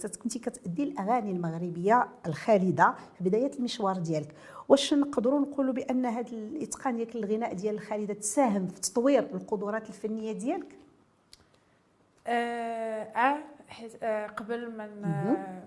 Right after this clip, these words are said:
Speaker 2: ما ندخل لعالم الفن، آه، كنت، آه، كان كيعجبني نغني ملي كنت فريمون صغيره، كيعجبني نغني. كنت في، في دي سونتر، آه، ديال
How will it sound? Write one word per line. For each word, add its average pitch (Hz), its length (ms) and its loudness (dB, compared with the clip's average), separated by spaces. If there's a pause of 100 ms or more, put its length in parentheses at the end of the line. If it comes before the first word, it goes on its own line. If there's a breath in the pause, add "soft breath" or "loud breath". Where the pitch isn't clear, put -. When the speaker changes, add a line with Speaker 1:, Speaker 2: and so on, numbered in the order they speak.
(100)
Speaker 2:
ما 202 60 -12
ندخل 202 280 -12
لعالم 196 320 -8
الفن، 277 540 -6
آه، 196 340 -10 (100)
كنت، 233 340 -14
آه، 190 460 -8 (280)
كان 220 100 -12
كيعجبني 208 500 -10
نغني 214 560 -10
ملي 208 180 -12
كنت 202 200 -20
فريمون 247 300 -4
صغيره، 202 800 -4 (120)
كيعجبني 190 300 -12 (140)
نغني. 202 460 -12 (440 soft breath)
كنت 226 120 -6
في، 220 240 -8
في 202 80 -12
دي 220 120 -2
سونتر، 214 360 -6 (120)
آه، 190 580 -6
ديال 202 460 -10